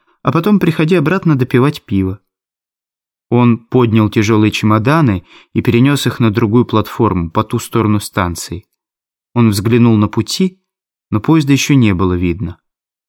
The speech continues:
Возвращаясь, он прошел через бар, где пили пиво ожидавшие поезда пассажиры. Он выпил у стойки стакан «Анис дель Торо» и посмотрел на них. Все спокойно дожидались поезда.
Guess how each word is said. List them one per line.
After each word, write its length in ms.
Возвращаясь, 680
он 200
прошел 400
через 280
бар, 240
где 200
пили 260
пиво 300
ожидавшие 680
поезда 380
пассажиры. 680
Он 160
выпил 320
у 60
стойки 360
стакан 520
«Анис 320
дель 220
Торо» 480
и 60
посмотрел 600
на 140
них. 380
Все 220
спокойно 560
дожидались 560
поезда. 640